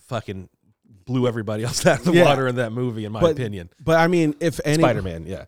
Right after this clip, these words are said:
Speaker 2: But, like, that was the whole thing. Like, that's why people were, like, saying, like, his Green Goblin, he was the Joker playing Green Goblin,
Speaker 1: Mm-hmm.
Speaker 2: you know, and, you know, we're jumping universes here for people who don't care.
Speaker 1: <laughs>
Speaker 2: But, um, you know, that, that's, I, I, I, that was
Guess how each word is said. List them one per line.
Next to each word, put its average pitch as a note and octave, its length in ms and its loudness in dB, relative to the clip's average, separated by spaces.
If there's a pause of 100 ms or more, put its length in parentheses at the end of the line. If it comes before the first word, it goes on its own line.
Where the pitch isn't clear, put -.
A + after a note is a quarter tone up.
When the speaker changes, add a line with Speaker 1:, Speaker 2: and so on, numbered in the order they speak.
Speaker 2:
But, F3 120 0
like, D#3+ 200 2
that E3+ 220 2
was D#3 100 2
the E3 80 4
whole D3 240 2
thing. C#3+ 240 -2
Like, A2 140 -6
that's C3+ 220 -4
why C#3 100 -4
people B2+ 220 -6
were, B2 60 -4
like, A2 180 -4
saying, B2 200 -6
like, G#2+ 160 -6 (380)
his D3 180 0
Green D3 300 0
Goblin, A#2 500 -2 (100)
he E3+ 160 -4
was D3 280 4
the C3 120 0
Joker A#2+ 560 -2 (380)
playing B2+ 300 0
Green A2+ 240 -2
Goblin, F2+ 380 -4
Speaker 1:
Mm-hmm. B2 360 -12
Speaker 2:
you C3 120 -4
know, A2+ 280 0
and, A2+ 320 -2
you A#2+ 60 -8
know, A2+ 160 -2
we're B2 100 2
jumping C#3 320 0
universes A#2 480 2
here G#2+ 180 -4
for G#2 120 -10
people G#2+ 260 -4
who G#2+ 80 -2
don't G2 200 -4
care. G2 280 -4 (180)
Speaker 1:
<laughs> D#3 200 -4
Speaker 2:
But, C#3 220 2
um, B2+ 420 0
you F3 80 -4
know, D#3 120 2
that, D#3+ 160 2
that's, F3 340 -4 (800)
I, C#3+ 160 2 (180)
I, E3+ 200 0
I, E3 40 4 (320)
that F3 180 -2
was E3 140 0